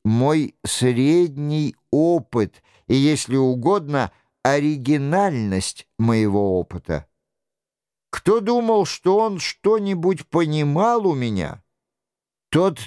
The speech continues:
делал из меня нечто подобное своему образу, нечто нередко противоположное мне — например, идеалиста. Кто ничего не понимал у меня,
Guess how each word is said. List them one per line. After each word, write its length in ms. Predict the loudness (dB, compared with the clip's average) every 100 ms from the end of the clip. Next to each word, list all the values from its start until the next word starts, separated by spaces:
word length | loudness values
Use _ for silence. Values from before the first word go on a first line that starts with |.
| -10
делал 800 | -6 0 2 2 2 0 0
из 180 | -2 -2
меня 460 | -4 -2 0 -2 -4 -4
нечто 680 | 0 2 2 0 -4 -2 -2
подобное 840 | 0 0 2 0 0 0 0 -2 -6
своему 960 | -4 0 2 2 2 0 2 0 -2 -2
образу, 760 | 0 0 0 -4 -4 -6 -10 -12 _ _ _ _ _ _ 0
нечто 640 | 2 2 0 -4 -2 0
нередко 640 | 0 2 2 0 0 -2
противоположное 1500 | 0 -2 -2 0 0 0 0 0 0 2 0 0 -4 -4 -2
мне — 420 | -2 0 -2 -4 -10 _ _ _ _ -2
например, 600 | 0 2 0 2 0 -2
идеалиста. 1000 | -2 0 0 0 -2 -4 -4 -2 -2 -2 _ _ _ _ _ _ _ _ _ _ -16
Кто 260 | -2 0
ничего 960 | 0 -4 -4 -4 -2 0 2 2 -2 -6 _ _
не 160 | -2 0
понимал 520 | 0 -2 0 0 0
у 60 | -2
меня, 400 | -2 -2 -2